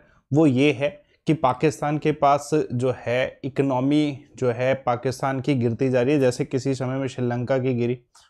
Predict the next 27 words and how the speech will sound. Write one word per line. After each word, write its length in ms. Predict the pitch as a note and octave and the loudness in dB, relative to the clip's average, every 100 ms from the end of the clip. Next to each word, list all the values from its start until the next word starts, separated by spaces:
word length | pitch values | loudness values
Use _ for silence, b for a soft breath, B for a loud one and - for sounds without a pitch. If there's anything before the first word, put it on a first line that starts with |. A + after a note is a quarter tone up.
| _ | _
और 80 | C3 | 0
मैं 160 | C3+ D#3 | 2 2
even 220 | D#3+ F3+ | 4 2
इंडिया 320 | E3+ D#3+ E3+ | 2 4 2
का 120 | E3 | 4
भी 100 | E3+ | 4
उदाहरण 460 | F#3+ D#3 C3+ D3 E3 | 4 2 2 2 2
दूंगा 240 | D3 C#3 F3 | 2 2 0
कि 160 | F3+ | 0
इंडिया 280 | D#3 C#3+ D3+ | 0 2 2
में 140 | D#3 D#3 | 2 2
भी 120 | E3 | 2
जिस 180 | D3 C#3+ | 2 -2
समय 340 | - D3 D#3 | -2 0 0
इकोनॉमी 460 | B2 - C3+ C3+ D3 | -2 -2 -2 0 0
गिरी 260 | B2+ C3 | 2 0
थी 120 | C#3+ C#3+ | 0 0
एकदम 420 | C3 C3 B2+ B2 | 0 0 0 -2
से, 160 | D#3+ | -4
तो 520 | G3+ _ _ _ - C#3 | -6 _ _ _ -2 -2
उस 120 | - | 2
समय 220 | D#3+ E3 | 0 2
इंडिया 260 | C#3+ C#3 D#3 | 2 2 2
ने 140 | D#3+ | 0
क्या 180 | D#3 C#3+ | 0 0
किया 260 | C#3 C#3+ | 2 0
था 140 | C3 | 2